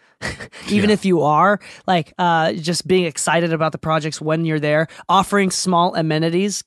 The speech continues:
Speaker 1: 'cause
Speaker 2: Yep.
Speaker 1: you're a local thing. Now, there's other ways that you can, um,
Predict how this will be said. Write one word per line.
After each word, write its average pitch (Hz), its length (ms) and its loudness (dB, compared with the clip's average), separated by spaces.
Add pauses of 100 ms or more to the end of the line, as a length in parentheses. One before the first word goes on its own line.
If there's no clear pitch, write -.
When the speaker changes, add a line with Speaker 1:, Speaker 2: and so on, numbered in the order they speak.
Speaker 1:
'cause - 120 -2
Speaker 2:
Yep. 113 80 0
Speaker 1:
you're 160 80 0
a 160 40 -2
local 156 240 -2
thing. 165 300 -2 (180)
Now, 208 120 2
there's 220 180 2
other 220 240 2
ways 208 160 4
that 190 140 -2
you 190 80 0
can, 170 260 -2 (360)
um, 165 340 -2